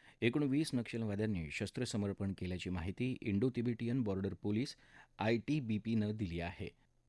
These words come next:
सुकमा इथं पोलीस अधीक्षक किरण चव्हाण यांच्या उपस्थितीत बावीस नक्षलवाद्यांनी शरणागती पत्करली. त्यात नऊ महिला होत्या. आत्मसमर्पण केलेल्यांना सरकारच्या घोषणेअंतर्गत सर्व लाभ दिले जाणार आहेत. या महिन्याच्या सुरुवातीला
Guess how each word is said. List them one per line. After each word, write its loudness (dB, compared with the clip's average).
सुकमा 4
इथं 4
पोलीस 2
अधीक्षक 2
किरण 4
चव्हाण 0
यांच्या 2
उपस्थितीत 0
बावीस 2
नक्षलवाद्यांनी 2
शरणागती -2
पत्करली. -4
त्यात 8
नऊ 4
महिला 4
होत्या. -4
आत्मसमर्पण 0
केलेल्यांना 2
सरकारच्या -2
घोषणेअंतर्गत -2
सर्व 4
लाभ 0
दिले -2
जाणार -2
आहेत. -8
या 0
महिन्याच्या 0
सुरुवातीला -2